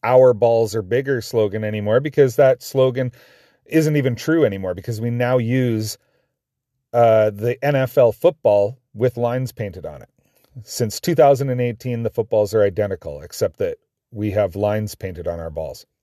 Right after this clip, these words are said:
So we can't even use that slogan anymore, which is too bad because it's <laughs> probably the greatest slogan in sports. But the C F L needs to find a way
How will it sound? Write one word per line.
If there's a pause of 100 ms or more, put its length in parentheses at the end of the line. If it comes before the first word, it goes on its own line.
(1400)
So
we
can't
even
use
that
slogan
anymore,
which
is
too
bad
because
it's (200)
<laughs>
probably
the
greatest
slogan
in
sports. (4000)
But
the
C
F
L (560)
needs
to
find
a
way